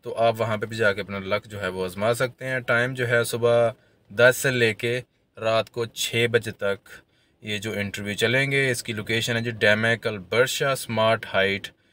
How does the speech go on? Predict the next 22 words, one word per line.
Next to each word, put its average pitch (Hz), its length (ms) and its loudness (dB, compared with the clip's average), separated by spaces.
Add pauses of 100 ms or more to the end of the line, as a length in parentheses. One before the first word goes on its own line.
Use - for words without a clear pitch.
(320)
आर 110 240 6
ओ 110 120 0
नाइन 104 420 -4
ग्राउंड 98 260 0
फ्लोर 101 440 0
दुबई, 87 420 -2 (340)
मैं 101 140 -4
यहाँ 101 140 -4
पे 98 60 -8
मेंशन 95 320 -4
कर 117 160 4
दूँगा। 117 180 -4 (400)
तो 143 60 -8
उम्मीद 170 200 6
करता 185 260 4
हूँ 180 100 2
कि 180 60 0
वीडियो 170 240 2
पसंद 151 360 2
आई, 151 160 4
तो 147 140 0
वही 156 300 2